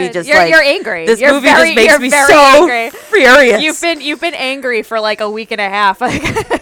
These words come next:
Speaker 2: So, yeah, so I was kinda looking to see what the budget was, 'cause, you know, I don't know how much money it made. It probably made none.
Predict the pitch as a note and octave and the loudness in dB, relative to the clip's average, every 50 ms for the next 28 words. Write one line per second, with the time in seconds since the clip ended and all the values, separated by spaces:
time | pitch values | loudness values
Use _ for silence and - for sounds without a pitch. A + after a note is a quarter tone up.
0 | - F#4 - C#4 B3+ A#3+ A#3+ A#3+ A#3 A#3 A3+ G#3+ - - _ _ _ _ - B3+ | -6 -4 2 4 4 6 6 4 4 2 2 0 0 -2 _ _ _ _ -4 -2
1 | C#4 C4 G3 E3+ F3 - C4+ A#3 A3+ A#3 B3 B3 - F4+ F4+ F4+ E4 C#4 C4+ B3 | 0 2 2 0 0 0 0 2 2 2 0 -2 -4 -4 -2 -2 -4 -6 -6 -10
2 | G#3+ A3 - - A#3 G3 F3 - E3+ D3+ - G3 G3 F#3+ F3 A2 A#2 C#3 B2+ B2+ | -14 -16 -14 -14 -14 -14 -10 -12 -12 -4 -2 -2 -2 -2 -4 -10 -8 -10 -10 -12
3 | C3+ - - _ F#3 F3+ F3 F3+ G#3 A#3 F3 D3+ C#3 C3 C3 B2+ E3 G#3+ G#3+ D#3+ | -12 -20 -16 _ -10 -10 -10 -10 -12 -10 -8 -6 -6 -6 -4 -4 -4 -4 -4 -6
4 | C3 C3 C3+ C#3+ D3 C3 B2+ B2+ _ _ C3 C3 C#3 D3 C#3 B2+ A#2+ A2 A#2 C3 | -8 -10 -12 -12 -12 -14 -14 -18 _ _ -18 -16 -16 -16 -16 -18 -20 -20 -20 -20
5 | C#3 C#3 C#3 C3+ C3+ _ C3+ A#2+ C3 C#3+ C3+ C#3+ C#3+ C#3 C#3+ C#3+ C#3+ B2+ B2+ C3+ | -18 -16 -18 -18 _ _ -20 -20 -20 -20 -18 -16 -16 -14 -14 -14 -14 -16 -14 -12
6 | D#3 D3 C#3+ C#3 C#3+ D#3 | -12 -12 -12 -14 -18 -20